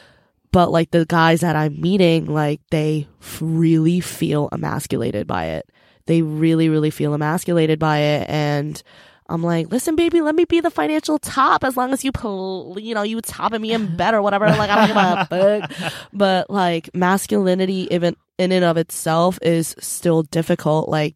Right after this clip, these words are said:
Speaker 1: they still have the pressures of leading the family and, like, carrying on the family bloodline. And, like, now, like, women more than ever don't wanna have kids and all
Speaker 2: Mm-hmm.
Speaker 1: these different things. Like, there's all these different social changes that are going on.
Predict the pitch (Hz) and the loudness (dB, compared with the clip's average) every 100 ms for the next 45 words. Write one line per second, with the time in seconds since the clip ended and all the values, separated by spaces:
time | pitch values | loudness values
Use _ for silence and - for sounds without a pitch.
0 | - 160 156 - 165 165 160 160 - 156 | -2 -2 -2 0 0 2 -2 -4 -4 -4
1 | - 160 156 147 151 156 156 156 165 156 | 0 0 0 -6 -4 -4 -2 -2 -2 -2
2 | 160 160 160 160 156 156 151 147 147 - | 2 2 2 0 0 -2 -2 -4 -6 -6
3 | 160 156 160 160 160 160 156 160 165 160 | -2 0 2 2 0 -2 -4 -2 -2 0
4 | 170 170 170 165 160 156 156 151 156 151 | 0 2 2 2 0 -2 -2 -2 0 2
5 | 156 156 151 - - - - - 170 170 | 2 2 0 -4 -14 -20 -14 -2 2 4
6 | 170 165 170 175 175 170 156 156 87 156 | 4 4 4 4 4 2 2 0 0 0
7 | 165 165 - 190 180 170 160 156 - 175 | 0 -2 0 0 2 4 2 -2 -4 0
8 | 156 160 151 160 - 160 160 - - 180 | 2 0 0 -4 -4 -4 -4 -6 -4 -2
9 | 170 175 - 165 180 208 175 175 170 165 | 2 0 2 0 2 0 -2 -2 0 0
10 | 160 160 - 147 160 180 202 214 220 226 | -2 -4 -6 -6 -4 0 0 2 2 2
11 | 240 240 247 269 | 2 2 0 -2